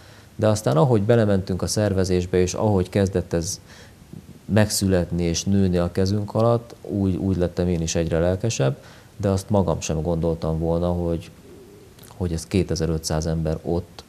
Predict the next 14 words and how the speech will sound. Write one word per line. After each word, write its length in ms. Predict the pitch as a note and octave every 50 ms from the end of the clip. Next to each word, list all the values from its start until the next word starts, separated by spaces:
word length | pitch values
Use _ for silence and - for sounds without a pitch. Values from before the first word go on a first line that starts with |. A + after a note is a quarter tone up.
| - - - - - - -
végig 320 | D#2 F#2 F2 E2 D#2+ E2+ -
fogja 340 | - - F2+ D#2+ D#2+ C#2+
hallgatni, 540 | C#2 G2+ F2 F2+ F#2 F#2 G#2 G2+ G2+ - A2+
és, 280 | A2+ A2 G#2+ - - - -
és 220 | G2 G2 G2 - -
saját 360 | G#2 - - B2+ F#2+ E2 E2
szememmel 440 | - - G2 E2+ E2 E2 D#2+ D#2+ E2
láttam, 380 | E2+ E2+ F2+ F2+ - - G2+ F#2
hitetlenkedve 720 | F2+ F#2 F2+ - D#2+ D#2 - D#2+ D#2+ D#2+ E2 D#2 D2+ E2
néztem 320 | E2 E2 D#2+ D#2+ - D#2 D#2+
egyébként, 360 | D#2 D#2 D#2+ D#2+ - E2+ D#2+
de 60 | E2
nagyon 320 | D#2+ D#2+ D#2 D#2+ E2 E2 F2
boldogan, 500 | F#2 F#2 F#2+ G2 G#2 G#2 A2 A2 A2+